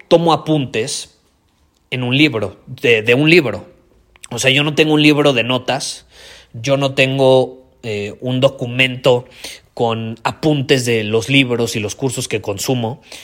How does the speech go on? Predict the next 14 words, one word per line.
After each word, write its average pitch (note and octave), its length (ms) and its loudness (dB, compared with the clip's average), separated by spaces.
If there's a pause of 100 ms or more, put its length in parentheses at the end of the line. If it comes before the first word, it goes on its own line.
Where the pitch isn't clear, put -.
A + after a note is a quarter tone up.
(180)
Si C#3 220 -4
yo D#3+ 140 6
voy F3+ 200 6
a C#3+ 60 4
un D#3+ 160 2
evento, D3 680 0 (640)
eh, G#2+ 240 -8
ahí D3 260 2
sí, D#3+ 240 -2
obviamente, C#3+ 960 0
eh, G#2 540 -10 (460)
tomo D3 240 0
ciertas C#3 520 0
bullets - 640 2